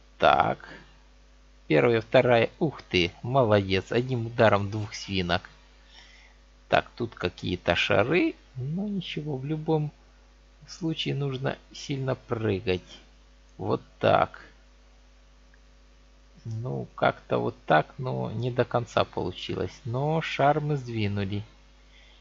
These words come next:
И этот шар должен раздавить свинку. И что? Да, получилось, друзья. Главное хотя бы сдвинуть шары. Вот так.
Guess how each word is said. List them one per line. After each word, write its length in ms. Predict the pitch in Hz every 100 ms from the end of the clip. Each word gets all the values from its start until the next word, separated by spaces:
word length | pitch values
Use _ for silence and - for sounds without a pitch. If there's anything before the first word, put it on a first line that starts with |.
| -
И 80 | -
этот 320 | 117 - 123
шар 320 | - 143 139 123
должен 580 | 123 123 131 123 123
раздавить 480 | 127 123 127 127 117
свинку. 440 | - 107 101 - 104
И 140 | 127
что? 440 | - - 165 165 - - - - - - - - - -
Да, 480 | 120 147 113 90 -
получилось, 760 | - 135 120 113 - 101 92 98
друзья. 400 | 110 98 92 95
Главное 420 | - 139 135 123
хотя 300 | - 123 120
бы 160 | 120 107
сдвинуть 460 | 110 107 98 95
шары. 440 | - - 95 92 90 - - - - - - - - -
Вот 240 | 107 120 - -
так. 260 | 95 -